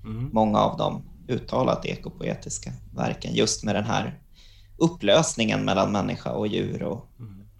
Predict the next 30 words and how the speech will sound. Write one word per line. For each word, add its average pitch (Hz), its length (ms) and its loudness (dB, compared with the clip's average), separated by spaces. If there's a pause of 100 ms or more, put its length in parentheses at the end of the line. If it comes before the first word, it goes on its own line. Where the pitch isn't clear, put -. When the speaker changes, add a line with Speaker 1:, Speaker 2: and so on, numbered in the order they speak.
(100)
Speaker 2:
ja, - 320 -4
det - 60 0
är 107 60 2
väldigt 113 260 0
mycket - 200 -6
spännande - 420 -6
som - 160 -8
händer - 220 -10
där. 120 160 -12 (380)
Speaker 1:
Mm. 117 320 4 (1200)
Hörrni, 139 500 6
jag 147 120 4
ska, 165 320 4
vi 131 120 0
ska 151 220 0
snart 120 280 0
sluta 110 680 -2
och 113 160 -2
jag 117 180 4
skulle 127 280 4
vilja 117 300 2
ställa 104 480 -2
en 101 80 -6
sista - 420 -4
fråga 143 500 -2
till - 200 -4
er, - 160 -8 (360)
eh, 98 260 -6 (360)
som 120 320 -2
gäller, 98 520 -6